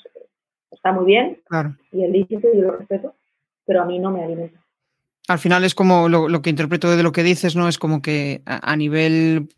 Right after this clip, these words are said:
Speaker 2: pues eso, trabajar para otros o trabajar a nivel, eh, como funcionario, te desequilibraría a nivel emocional, a nivel de retos, y eso probablemente pro-, provoque que se caiga el resto, ¿no? Que al final acabes
Speaker 1: Ojo,
Speaker 2: saliendo de
Speaker 1: ojo,
Speaker 2: ahí,
Speaker 1: no trabajar
Speaker 2: ¿no?
Speaker 1: para otros, ¿eh?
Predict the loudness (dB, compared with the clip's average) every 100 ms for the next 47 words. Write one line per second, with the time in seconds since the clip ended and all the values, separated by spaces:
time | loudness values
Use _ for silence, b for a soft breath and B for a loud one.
0 | _ -10 -6 -6 -6 -8 -4 -4 0 2
1 | 2 2 0 0 -2 -4 -6 -10 -6 -4
2 | -2 -2 -2 -2 -4 -6 -8 -4 -4 -2
3 | -2 0 0 2 0 B B B B B
4 | _ 2 2 0 0 2 4 4 2 2
5 | 0 0 0 0 0 2 2 2 -2 -6
6 | -4 -2 0 0 2 0 0 -4 -4 -6
7 | -6 -4 -6 -2 -2 -2 -4 -2 -4 -6
8 | _ -18 -10 -8 -6 -8 -6 -8 -2 -2
9 | -2 -2 -2 -4 -6 -8 -8 -10 -8 -4
10 | -4 -4 -4 -4 -10 -20 _ 0 2 2
11 | 2 4 4 2 2 2 0 -2 0 4
12 | 4 4 0 0 -2